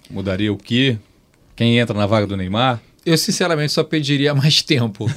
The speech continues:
Speaker 2: <laughs> se eu fosse Fernando Diniz, porque é uma questão, o trabalho do Fernando Diniz, ele tem uma característica que ele é muito diferente dos outros, inclusive nessa questão do posicionamento dos jogadores. Tudo funciona de uma maneira diferente. Os jogadores mudam muito de posição ao longo do jogo,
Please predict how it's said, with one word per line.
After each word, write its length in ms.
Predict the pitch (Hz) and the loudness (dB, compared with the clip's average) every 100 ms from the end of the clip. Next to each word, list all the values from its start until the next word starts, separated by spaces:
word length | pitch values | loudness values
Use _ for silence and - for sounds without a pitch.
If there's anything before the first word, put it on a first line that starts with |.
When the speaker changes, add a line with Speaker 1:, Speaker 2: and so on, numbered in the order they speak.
| 165 | 4
Speaker 2:
<laughs> 160 | 190 | 4
se 120 | - 156 | 6 6
eu 60 | |
fosse 240 | - 135 - | 6 2 4
Fernando 280 | 131 135 | 0 2
Diniz, 300 | 131 139 120 | -2 -2 -2
porque 600 | - 127 - 143 147 135 - - - - - - _ - | -4 -8 -8 -8 -6 -6 -8 -18 -20 -20 -20 -20 _ -4
é 80 | 170 | 0
uma 160 | 214 | 2
questão, 640 | 196 175 - 160 160 131 117 | 2 0 2 0 0 -2 -4
o 80 | 131 | 0
trabalho 380 | 147 139 165 | 0 4 2
do 80 | 160 | 2
Fernando 280 | 139 120 113 | -4 -2 -2
Diniz, 300 | 98 101 104 | -2 -4 -4
ele 120 | 101 | -6
tem 120 | 98 | -6
uma 100 | 117 | -6
característica 840 | 117 113 104 101 104 113 113 - 104 | -4 -4 -6 -6 -6 -6 -6 -8 -10
que 160 | - | -8
ele 120 | 127 139 | -6 -4
é 80 | |
muito 340 | 139 127 156 170 | -4 -2 -2 -2
diferente 440 | 147 - 120 113 113 | -4 -2 -2 -2 -6
dos 180 | 107 104 | -6 -4
outros, 460 | 120 98 101 - _ _ - | -4 -6 -10 -12 _ _ -10
inclusive 360 | 117 147 139 165 | -2 -2 -2 -2
nessa 220 | 170 151 | -4 -4
questão 320 | 175 151 165 | -6 -4 -4
do 80 | 156 | -4
posicionamento 720 | 160 160 170 165 160 165 165 | -2 -4 -2 -4 -2 -4 -4
dos 160 | 143 113 | -4 -2
jogadores. 680 | 117 107 101 92 85 - - _ - - _ - | -2 -2 -2 -4 -6 -14 -16 _ -20 -20 _ -2
Tudo 160 | 262 302 | 0 2
funciona 460 | 247 202 175 156 | 2 4 4 2
de 80 | 127 | 2
uma 100 | 131 | 0
maneira 260 | 123 113 104 | 2 0 -2
diferente. 640 | 98 120 98 85 82 - | -6 -4 -4 -6 -10 -12
Os 40 | 120 | -4
jogadores 440 | 139 147 151 143 | 0 0 0 0
mudam 320 | 143 156 165 | -2 -2 -2
muito 260 | 160 165 185 | -2 -2 -4
de 80 | 147 | -6
posição 440 | 143 127 107 123 | -2 -4 -2 -2
ao 60 | 117 | -2
longo 220 | 113 107 | -2 -4
do 100 | 113 | -4
jogo, 520 | 101 113 143 135 110 | -2 0 2 2 -2